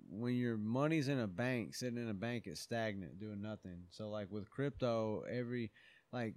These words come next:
most of the time it's gaining ground percentage, you know what I'm saying? So you're making money off that, why, off your investment, you know? So, like, every,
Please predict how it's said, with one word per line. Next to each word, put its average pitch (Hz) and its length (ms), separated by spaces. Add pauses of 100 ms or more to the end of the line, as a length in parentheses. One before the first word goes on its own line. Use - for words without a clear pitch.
(120)
most 143 500
of 143 80
the 120 80
time 120 400
it's 110 180
gaining 117 420
ground 101 480
percentage, 104 640
you 104 80
know 107 60
what 107 40
I'm 104 40 (120)
saying? 110 120
So 101 100
you're 110 160
making 113 400
money 113 340
off 101 280
that, 98 280 (280)
why, 98 280 (580)
off 104 220
your 101 140
investment, 95 540 (200)
you 95 80
know? 101 160
So, 98 300
like, 101 260
every, 151 380